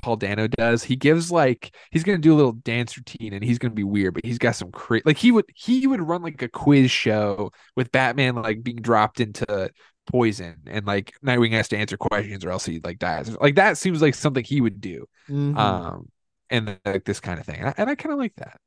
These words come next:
Speaker 2: It's so funny 'cause we have such similar angles here
Speaker 1: Mm-hmm.
Speaker 2: for person, 'cause mine is the exact same, like, exact same build, exact same description that you just gave,
Speaker 1: Mm-hmm.
Speaker 2: but she's a different person. Um, mine is David Tennant,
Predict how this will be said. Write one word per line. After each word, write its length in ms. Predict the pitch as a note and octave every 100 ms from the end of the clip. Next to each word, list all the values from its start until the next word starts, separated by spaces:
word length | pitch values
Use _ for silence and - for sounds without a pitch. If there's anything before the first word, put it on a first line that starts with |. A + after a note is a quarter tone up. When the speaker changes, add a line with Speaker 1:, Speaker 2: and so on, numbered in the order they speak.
| _ _ _ _ _ -
Speaker 2:
It's 160 | D3+
so 220 | - G#3+ A3
funny 360 | - F3 B2+
'cause 180 | - C3
we 140 | D#3 G#3+
have 180 | D#3+
such 340 | C#3 - F#3 -
similar 640 | - - D#3+ D#3 D3+ C#3
angles 500 | C3+ C3 B2 G#2+ G#2+ -
here 300 | - G2+ - _ _ _ _ - -
Speaker 1:
Mm-hmm. 160 | A2 A2+
Speaker 2:
for 80 |
person, 420 | C3+ D3 B2+ A#2 A#2
'cause 220 | C3 B2
mine 220 | C#3+ E3+
is 180 | F#3 C#3+
the 120 | D3
exact 420 | C#3 B2 D3 D3+ -
same, 280 | D#3+ D3
like, 260 | C3+ B2 - _ _ _ _ _
exact 440 | C3+ B2 D3 D3+ D3
same 280 | E3+ C3+ A#2+
build, 560 | A2 D3 D3+ D#3 D#3+
exact 340 | C3+ B2 C3+ C3+
same 160 | D3+
description 480 | C3 - C#3 C3 C#3
that 80 | A#2+
you 120 | B2
just 240 | B2 C3 -
gave, 400 | A#2+ A#2 C#3 C#3+ -
Speaker 1:
Mm-hmm. 160 | C#3 B2+
Speaker 2:
but 100 | B2+
she's 140 | C3
a 20 |
different 260 | A#2+ C3 B2
person. 380 | B2+ A#2+ G#2+ - _ _ -
Um, 460 | C#3 C3+ B2 A#2+ C3
mine 240 | D3+ F3+
is 120 | F3
David 380 | C#3 D3+ C#3 A2+
Tennant, 320 | C#3 G#2 G2+